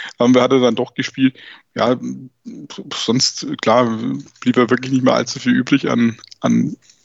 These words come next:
Personal. Ähm, klar, es, man kann sich immer fragen, das hat man sich aber letzte Woche schon gefragt, warum eigentlich Kubo spielt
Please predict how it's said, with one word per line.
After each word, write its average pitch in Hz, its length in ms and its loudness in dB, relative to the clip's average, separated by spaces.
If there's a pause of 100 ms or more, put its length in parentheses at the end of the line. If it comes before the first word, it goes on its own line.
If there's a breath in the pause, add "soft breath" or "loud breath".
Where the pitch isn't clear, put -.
(920 loud breath)
Personal. 123 720 4
Ähm, 120 460 0
klar, 120 360 0
es, 127 280 -8
man 120 100 4
kann 127 160 2
sich - 160 -8
immer 143 180 2
fragen, 127 300 2
das 123 140 0
hat 120 80 -4
man 120 140 2
sich - 260 -8
aber 110 100 2
letzte 131 340 -2
Woche 135 180 4
schon 127 100 -2
gefragt, 127 400 0
warum 117 240 2
eigentlich 117 300 -2
Kubo 131 360 2
spielt 131 440 2